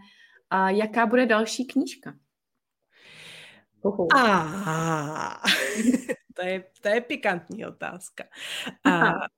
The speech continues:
Speaker 2: další knížka, a teď, eh, teď zapojím s-, teď zapojím s-, eh, svou práci se slovy diplomací a všechno. Další knížka je, eh, ve stádiu, kdy se začínají do kotle,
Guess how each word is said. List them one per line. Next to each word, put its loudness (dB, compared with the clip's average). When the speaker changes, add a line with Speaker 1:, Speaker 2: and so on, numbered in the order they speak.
Speaker 2:
další 2
knížka, -2
a 0
teď, 0
eh, 6
teď -2
zapojím 2
s-, -8
teď 0
zapojím 2
s-, -8
eh, -6
svou -6
práci -2
se -6
slovy 0
diplomací 0
a 0
všechno. -8
Další 2
knížka 0
je, 4
eh, 0
ve 6
stádiu, 2
kdy 2
se -4
začínají 0
do -2
kotle, -6